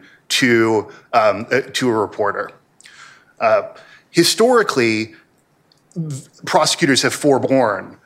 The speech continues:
from using these laws in that way. Um, throughout the entirety of the Cold War, uh,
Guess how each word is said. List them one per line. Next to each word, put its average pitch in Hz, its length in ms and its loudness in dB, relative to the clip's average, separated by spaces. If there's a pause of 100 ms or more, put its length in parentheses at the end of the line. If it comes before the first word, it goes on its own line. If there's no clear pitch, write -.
from 127 240 -2
using 131 320 0
these 113 240 -4
laws 113 340 0
in 117 140 -2
that 104 180 -4
way. 104 220 -6 (640)
Um, 113 400 0 (180)
throughout 185 320 2
the 165 100 0
entirety 131 920 0
of 120 580 0
the 120 120 -4
Cold 123 300 -2
War, 110 460 0 (440)
uh, 117 400 2